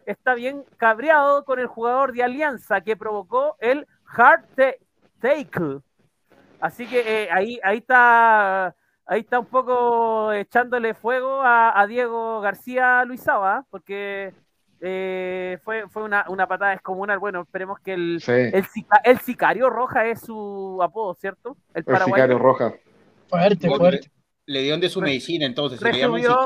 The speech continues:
Speaker 4: sicario
Speaker 1: dosis
Speaker 4: Rojas,
Speaker 1: de medicina.
Speaker 4: mataron al sicario,
Speaker 1: Sí.
Speaker 4: al sicario.
Speaker 1: Sí. Bueno, Luis Sao, <laughs> Luis Sao dice, "Es que lo que me pregunto son, es que yo son dos rostros diferentes del Cali". Eh, t-, eh, también el Deportivo Cali está haciendo un,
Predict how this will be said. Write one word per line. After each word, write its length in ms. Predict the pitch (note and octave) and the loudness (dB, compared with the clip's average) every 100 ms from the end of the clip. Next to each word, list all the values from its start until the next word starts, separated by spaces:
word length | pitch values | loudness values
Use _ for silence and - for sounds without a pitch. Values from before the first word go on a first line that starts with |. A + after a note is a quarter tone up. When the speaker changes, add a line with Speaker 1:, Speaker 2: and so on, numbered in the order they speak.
| F3 | 2
Speaker 4:
sicario 240 | - F3 | 4 4
Speaker 1:
dosis 300 | F#3+ G3+ G3+ | 4 2 2
Speaker 4:
Rojas, 160 | G#3 A3+ | -2 -2
Speaker 1:
de 120 | G#3+ | -6
medicina. 320 | G#3 G3+ D3 | -4 -6 -4
Speaker 4:
mataron 240 | F#3 D#3 E3 | -2 -2 -2
al 80 | D#3 | -6
sicario, 380 | B2+ D3 D3 | -6 -4 -2
Speaker 1:
Sí. 60 | C#3+ | -2
Speaker 4:
al 160 | C3+ A2 | -6 -12
sicario. 560 | A#2 A2+ G#2 G#2 G#2+ _ _ _ _ _ _ - | -12 -10 -12 -14 -18 _ _ _ _ _ _ -10
Speaker 1:
Sí. 420 | F3+ E3 - - | -10 -8 -4 2
Bueno, 240 | G#3+ G#3 | 4 4
Luis 160 | F#3+ G#3 | 0 0
Sao, 220 | - B3 | 6 8
<laughs> 260 | A#3+ - C#4+ | 8 4 0
Luis 160 | C#4+ - | 0 2
Sao 220 | D4 C#4 | 2 2
dice, 340 | D4 - B3+ - _ F#3 | 0 -2 -4 -6 _ -12
"Es 120 | G#3+ - | -10 -6
que 100 | A3+ | -2
lo 100 | A#3 | 0
que 140 | A#3 | 0
me 100 | A3+ | -2
pregunto 400 | G#3+ A#3 D4 D#4 | -4 -4 -4 -6
son, 300 | - C4+ C#4+ - | -2 -2 -2 -8
es 100 | G3 | -10
que 160 | A#3 | -6
yo 160 | A3+ B3+ | -2 -2
son 180 | C4 A#3 | -2 -4
dos 140 | B3 | -2
rostros 320 | A#3 B3 B3+ | -2 -2 -4
diferentes 500 | G#3+ - G#3+ A3+ C4 F#3+ | -6 -6 -6 -4 -6 -4
del 180 | G3+ - | -6 2
Cali". 400 | A#3+ A3 D3 B2+ _ _ - | 4 4 0 -8 _ _ -8
Eh, 220 | E3+ F3+ | -4 -4
t-, 100 | - | -4
eh, 420 | E3+ F3+ F3+ F3+ F3 | -4 -2 -2 -4 -2
también 360 | F#3 F3+ B3+ C#4 | -4 -2 -4 -2
el 120 | A#3 | -4
Deportivo 420 | A3 G#3+ - A3+ | -4 -4 -4 0
Cali 180 | A3+ B3+ | 2 0
está 140 | - | -2
haciendo 320 | A#3 A#3+ A#3 | -4 -4 -6
un, 120 | A#3 | -8